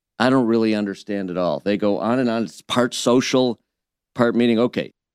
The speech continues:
no meeting longer than five minutes. You better come prepared. You better be ready to go, efficient and productive in a meeting. Get right to it, number one. Number two, keep all client meetings to thirty minutes.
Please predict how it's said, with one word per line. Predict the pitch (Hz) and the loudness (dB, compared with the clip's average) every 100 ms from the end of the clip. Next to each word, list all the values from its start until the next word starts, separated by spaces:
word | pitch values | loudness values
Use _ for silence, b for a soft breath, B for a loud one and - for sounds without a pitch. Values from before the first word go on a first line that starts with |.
| _ | _
no | 110 131 170 | 2 4 4
meeting | 160 127 110 110 - | 4 4 4 0 -2
longer | 107 107 101 | -4 -2 -2
than | 98 87 | -2 -2
five | 98 90 | -2 -2
minutes. | 87 80 - | -4 -6 -6
You | - | -2
better | 117 | -2
come | 113 127 | 0 -2
prepared. | 113 95 113 110 104 | -2 -4 0 0 -2
You | |
better | 82 101 107 | -2 -2 0
be | 104 | 0
ready | 104 95 | 0 -2
to | |
go, | 92 98 95 - _ - | -2 -2 -2 -4 _ -8
efficient | - 117 110 - | -4 -2 -2 -4
and | 90 87 | -6 -4
productive | 98 98 - 90 - | -2 -2 -4 -6 -4
in | 107 101 | -2 0
a | 90 | 0
meeting. | 90 87 82 | 0 -2 -2
Get | 170 139 | 0 2
right | 135 113 | 0 0
to | 104 85 | -2 -2
it, | - _ _ _ _ _ - | -6 _ _ _ _ _ -4
number | 104 98 | 0 2
one. | 85 - 117 | 0 -4 -2
Number | 123 117 | 0 0
two, | - 156 | 0 0
keep | - 143 127 | 2 2 2
all | 107 | 0
client | - 139 185 196 78 | 0 0 2 0 -2
meetings | 87 85 104 113 - - | -2 0 -2 -4 -8 -6
to | 107 | -4
thirty | 147 156 143 | 0 2 2
minutes. | 98 82 98 - | 0 -2 -6 -10